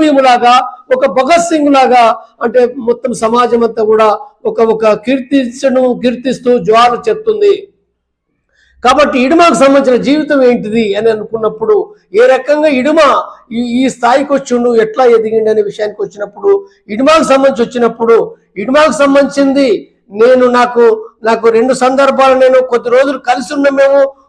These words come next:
కొన్ని సందర్భాల్లో నెల రోజులు కలిసి ఉన్నాం, కొన్ని సందర్భాల్లో కూడా రెండు మూడు రోజులు కూడా కలిసి ఉన్నది కూడా ఉంది. మొట్టమొదటిగా బెటాలియన్ కమాండర్ గా, అంటే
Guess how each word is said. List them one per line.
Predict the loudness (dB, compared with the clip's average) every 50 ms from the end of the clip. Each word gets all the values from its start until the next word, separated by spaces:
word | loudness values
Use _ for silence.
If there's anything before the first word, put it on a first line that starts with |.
| _ _
కొన్ని | -8 -6 -4 -2 -4
సందర్భాల్లో | -2 -2 0 -2 0 0 0 2 2 2 2
నెల | 2 0 2 2 2
రోజులు | 2 0 2 2 2 2
కలిసి | 0 0 -4 -4
ఉన్నాం, | -2 0 0 0 0 -2 -6 _ _ _ _ -6
కొన్ని | -4 -4 -2 0
సందర్భాల్లో | -2 0 0 0 -2 0 0 0 2 2 0 0
కూడా | 0 -2 0 0 0
రెండు | 0 0 0
మూడు | 0 2 2
రోజులు | 2 2 0 -2 -4
కూడా | -6 -6 -6
కలిసి | -8 -8 -8 -10 -10
ఉన్నది | -8 -6 -6 -6 -6
కూడా | -6 -6 -6
ఉంది. | -4 -2 -2 -2 -2 -4 -8 _ _ _ _ _
మొట్టమొదటిగా | -2 -2 0 0 0 0 2 2 2 2 2 2 2 2 2 2 2 0
బెటాలియన్ | 0 2 2 2 4 2 2 0 -2 -4
కమాండర్ | -2 0 2 2 2 2 0 0 2 2
గా, | 2 2 2 0 -4 -8 -18 -20 _ _ -6
అంటే | -2 0